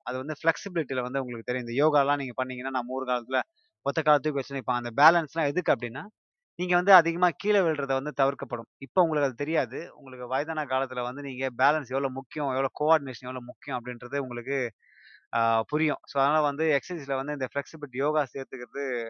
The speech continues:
அ, ரொம்பவே நல்லது. இதெல்லாம் வந்து பெனிஃபிட்ஸ் எக்ஸர்சைஸ் பண்ணா என்ன நடக்கும் அப்படின்னு சொல்லி, ஆ, என்ன மாரி எக்ஸர்சைஸ் பண்ணலாம் அப்படின்னு நம்ம நிறைய பேர் கேள்வி இருக்கு. நான் என்ன எக்ஸர்சைஸ் பண்ண-, நிறைய பேர் கேட்கறதுக்கெல்லாம் "எனக்கு தொப்பை குறையணும், நான் என்ன மாரி எக்ஸர்சைஸ் பண்ணணும்?" அப்படின்னு சொல்லுவாங்க.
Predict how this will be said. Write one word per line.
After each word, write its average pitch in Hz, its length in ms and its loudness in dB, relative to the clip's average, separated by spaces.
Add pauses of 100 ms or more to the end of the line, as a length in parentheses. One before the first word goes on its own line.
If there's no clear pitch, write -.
(100)
அ, 113 200 -4
ரொம்பவே 123 340 -4
நல்லது. 117 360 -10 (880)
இதெல்லாம் 170 420 6
வந்து 170 200 0
பெனிஃபிட்ஸ் 160 440 0 (120)
எக்ஸர்சைஸ் 151 380 -4
பண்ணா 139 180 -4
என்ன 139 160 -2
நடக்கும் 120 380 -4
அப்படின்னு 113 160 -10
சொல்லி, 113 240 -10 (760)
ஆ, 170 100 6 (1300)
என்ன 180 320 0
மாரி 196 180 6
எக்ஸர்சைஸ் 165 320 0
பண்ணலாம் 139 400 0
அப்படின்னு 123 200 -4
நம்ம 143 380 0
நிறைய 127 260 -2
பேர் 139 180 -2
கேள்வி 135 240 -4
இருக்கு. 120 180 -4
நான் 127 100 2
என்ன 131 180 -4
எக்ஸர்சைஸ் - 220 -12
பண்ண-, 127 180 -6
நிறைய 135 100 -2
பேர் 143 140 -4
கேட்கறதுக்கெல்லாம் 123 420 -4
"எனக்கு 123 140 -6
தொப்பை 139 280 0
குறையணும், 123 220 -4
நான் 120 100 -6
என்ன 120 160 -6
மாரி 120 140 -8
எக்ஸர்சைஸ் - 240 -16
பண்ணணும்?" 101 360 -20
அப்படின்னு 110 200 -16
சொல்லுவாங்க. 110 400 -12